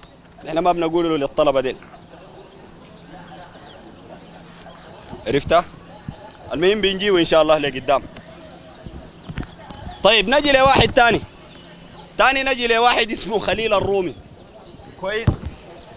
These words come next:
وفي حمد ود النحلان ود الترابي، ده جد الترابي الهلك ده، جده طوالي،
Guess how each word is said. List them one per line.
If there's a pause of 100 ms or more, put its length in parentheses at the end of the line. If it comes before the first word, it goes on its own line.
(240)
وفي
حمد
ود
النحلان
ود
الترابي،
ده
جد
الترابي
الهلك
ده، (380)
جده
طوالي،